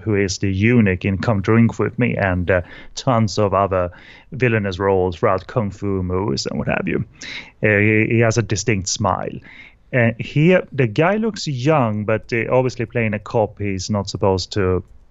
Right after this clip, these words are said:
emote that sort of smarmy, uh, you know, emoting that, that required of a villainous role. But to my eyes, that looked a little bit like Chen Hung Lee tailing Ingrid,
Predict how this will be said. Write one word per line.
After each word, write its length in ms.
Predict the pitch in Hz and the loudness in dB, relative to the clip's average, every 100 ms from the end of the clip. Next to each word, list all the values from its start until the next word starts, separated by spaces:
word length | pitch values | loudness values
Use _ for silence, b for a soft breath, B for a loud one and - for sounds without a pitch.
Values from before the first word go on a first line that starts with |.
| - | -4
emote 460 | 123 110 104 101 98 | 0 4 4 2 2
that 200 | 98 90 | -2 0
sort 200 | - 90 | -2 -2
of 60 | |
smarmy, 1500 | 87 - - 98 98 98 98 98 95 92 90 92 90 87 85 - _ _ _ - _ _ - - - - | -2 -6 -4 -2 2 4 4 6 4 2 0 0 0 -2 -6 -10 _ _ _ -20 _ _ -20 -20 -18 -10
uh, 40 | - - - - | -6 -4 -4 -2
you 240 | 123 101 | 0 2
know, 300 | 90 85 82 85 - | 2 2 0 -4 -2
emoting 800 | 98 95 107 101 - - - | 2 4 2 0 -2 -4 -2
that, 360 | 107 92 90 - - _ _ | 0 0 0 -6 -20 _ _
that 600 | 196 170 127 107 90 - | -14 -10 -2 0 0 -2
required 500 | - 101 95 113 92 | -4 -4 0 0 0
of 80 | 90 | 0
a 80 | 95 | -2
villainous 500 | 90 123 110 101 92 | 0 0 0 -2 -6
role. 200 | - - | -6 -2
But 200 | 113 104 B B B B _ _ - | 0 -2 B B B B _ _ -2
to 80 | 143 | 2
my 300 | 147 196 175 | 4 4 4
eyes, 540 | 123 107 101 - - - | 2 2 -2 -6 -12 -10
that 260 | 120 113 117 | -6 -4 -4
looked 400 | 110 117 110 117 | -2 -2 -2 -4
a 60 | |
little 340 | 107 120 127 110 | -2 0 0 0
bit 240 | 98 95 | -2 -4
like 260 | 95 87 - | -6 -6 -10
Chen 300 | - 107 95 | -2 0 0
Hung 160 | 98 90 | -2 -2
Lee 260 | 92 87 - - | -2 -4 -6 -14
tailing 440 | - 113 95 90 90 B B B B - | -2 0 0 -2 -6 B B B B 0
Ingrid, 480 | 113 90 - - | 2 0 -4 -8